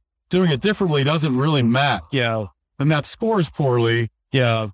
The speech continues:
Speaker 1: And then they don't get selected.
Speaker 2: Yeah.
Speaker 1: But all they've done is replace what they have with something that does what they do.
Speaker 2: Yeah.
Speaker 1: Which doesn't move you forward.
Speaker 2: Yeah.
Speaker 1: Now,
Speaker 2: Oh, I
Speaker 1: back to
Speaker 2: love
Speaker 1: our, back to the curve, the other point we had about, and there hasn't been a lot of, there's not a lot of churn in the
Speaker 2: Mm-hmm.
Speaker 1: back end,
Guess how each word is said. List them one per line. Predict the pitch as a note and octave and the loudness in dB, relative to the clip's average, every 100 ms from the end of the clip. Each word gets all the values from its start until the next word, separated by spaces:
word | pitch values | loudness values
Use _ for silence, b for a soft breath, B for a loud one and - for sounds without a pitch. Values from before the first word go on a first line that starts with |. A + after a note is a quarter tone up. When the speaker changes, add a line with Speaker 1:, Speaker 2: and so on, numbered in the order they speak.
| _ | _
Speaker 1:
And | B2+ C3 | 0 2
then | C3+ B2+ | 2 2
they | B2+ | 2
don't | C3 B2 | 0 0
get | A#2 | -2
selected. | - G#2+ G#2 - F2+ D#2 | 0 0 -2 -4 -8 -4
Speaker 2:
Yeah. | B2 A2 G#2 _ _ | -4 -4 -8 _ _
Speaker 1:
But | C#3+ | -2
all | F3+ G3 | 0 0
they've | F3+ D#3+ | 0 0
done | A3 G3+ | 0 0
is | C#3+ | -2
replace | D3 F3 D#3 | -2 -2 0
what | D3+ C3+ | -2 0
they | C3 | 0
have | D3+ F#3+ C#3+ B2+ | 2 0 -2 -2
with | C3+ A#2+ | -4 -2
something | D#3+ C#3+ C#3 | 0 2 2
that | B2+ | 2
does | D3+ | 2
what | C#3 B2 | 0 2
they | B2+ | 2
do. | C3+ F3+ G#2 D#2+ | 2 2 0 0
Speaker 2:
Yeah. | B2 A2 F#2+ _ _ | -2 -2 -6 _ _
Speaker 1:
Which | C3 C#3+ | -6 -2
doesn't | F3 D#3 | -2 0
move | D3+ F3 | 0 2
you | C3+ | 2
forward. | A#2 D#3 C#3 G2 D#2 - | 2 0 2 0 -2 -6
Speaker 2:
Yeah. | A#2+ G#2+ G#2+ - _ _ _ _ _ _ _ _ _ _ _ _ _ _ _ _ _ D3+ | -4 -4 -6 -10 _ _ _ _ _ _ _ _ _ _ _ _ _ _ _ _ _ -4
Speaker 1:
Now, | C#3+ | 0
Speaker 2:
Oh, | |
I | D#3 | 0
Speaker 1:
back | E3 | 0
to | |
Speaker 2:
love | D3 F3+ | 0 0
Speaker 1:
our, | D#3 - _ | -4 -14 _
back | D#3 F3 | -2 -2
to | - | -2
the | D3+ | -2
curve, | E3+ D#3 B2 | -2 -2 0
the | D3 | 2
other | D3 C3 | 2 0
point | D#3+ C#3+ | 0 2
we | A#2+ | 4
had | A#2 | 4
about, | A2+ A2 A2 | 2 2 0
and | A#2 | 0
there | A2+ | 0
hasn't | C#3 B2 | 0 0
been | A#2+ | 0
a | |
lot | A#2 A#2 | 2 0
of, | G#2+ | -2
there's | A2+ A2 | 0 2
not | C#3 | 2
a | |
lot | C3 G#2+ | 2 0
of | |
churn | - C#3 C3 C#3 - | -2 -2 0 -2 -4
in | D#3 | -4
the | A#2+ | 0
Speaker 2:
Mm-hmm. | F#2 | 0
Speaker 1:
back | G#2+ A2+ | 0 -2
end, | C#3+ E3+ | -2 -4